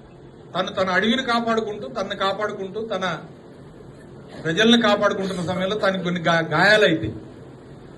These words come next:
ఆ గాయాలైతే ఆ సింహం, సింహం ఏం చేస్తుందంటే ఆ గాయాలు తను సొంతంగా మాన్పుకుంటది. ఎట్లా మాన్పుకుంటుందంటే తన గుహలోకి పోతది, పోయి తన గాయాలని తన నాలికతోనే నాక్కుంటా తను తిరిగి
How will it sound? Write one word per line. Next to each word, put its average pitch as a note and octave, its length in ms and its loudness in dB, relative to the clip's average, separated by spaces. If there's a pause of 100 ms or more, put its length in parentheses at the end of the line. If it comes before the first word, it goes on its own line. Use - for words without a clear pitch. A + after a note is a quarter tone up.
(140)
ఆ - 20 -4
గాయాలైతే B3 640 4
ఆ A#3 40 4
సింహం, A3 400 0
సింహం A#3 300 -2
ఏం A#3 160 2
చేస్తుందంటే F#3 440 -2
ఆ B3+ 120 -8
గాయాలు G#3+ 400 2
తను G#3 220 -4
సొంతంగా F#3+ 420 -2
మాన్పుకుంటది. F#3+ 560 -2
ఎట్లా E3+ 180 -4
మాన్పుకుంటుందంటే F3 880 -8 (500)
తన F#3 100 2
గుహలోకి A#3 480 6
పోతది, G#3 360 2 (680)
పోయి A#3 420 4
తన G3 160 0
గాయాలని A#3 640 4
తన F#3+ 160 2
నాలికతోనే A3 640 0
నాక్కుంటా F#3+ 720 -4 (640)
తను F3 560 0
తిరిగి A3+ 600 2